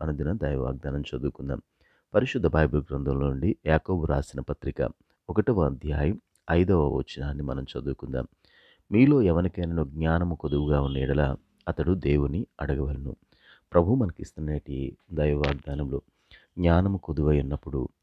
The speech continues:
దేవుణ్ణి అడిగితే మనకు కావాల్సిన జ్ఞానాన్ని ఇస్తాడు. కనుక మనుషుల వద్దో, లేక లోకంలోనో, లేక పుస్తకాల్లోనో, మరో స్థలంలోనో,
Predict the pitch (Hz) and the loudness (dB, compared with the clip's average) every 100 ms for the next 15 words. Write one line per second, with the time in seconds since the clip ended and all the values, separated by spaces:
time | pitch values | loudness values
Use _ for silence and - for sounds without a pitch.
0 | - 76 73 71 69 69 69 - 69 - | -6 0 0 0 -2 -2 -2 -2 -4 -4
1 | _ _ 80 76 - 67 73 - 73 65 | _ _ -2 -2 -2 -2 -2 -4 -10 -8
2 | 73 71 71 69 67 - 64 - _ _ | -4 -2 -2 -4 -8 -10 -10 -10 _ _
3 | _ _ _ - 101 90 92 113 - 82 | _ _ _ -8 -6 -2 -2 -4 -6 -4
4 | 78 78 80 80 71 65 85 113 - _ | -2 -2 0 2 0 -2 -4 -4 -6 _
5 | 85 82 - 71 67 73 - 73 71 69 | -2 0 0 -4 -4 -4 -6 -8 -6 -4
6 | 71 107 _ _ - 87 82 87 92 - | -4 -8 _ _ -8 -6 -4 -4 -4 -6
7 | _ 85 - 95 87 76 71 69 208 - | _ -18 -12 -8 -4 -2 0 -2 -4 -8
8 | _ _ _ - 82 87 92 - 90 87 | _ _ _ -4 0 2 0 -4 -4 -2
9 | 80 73 76 95 | -2 -4 -4 -6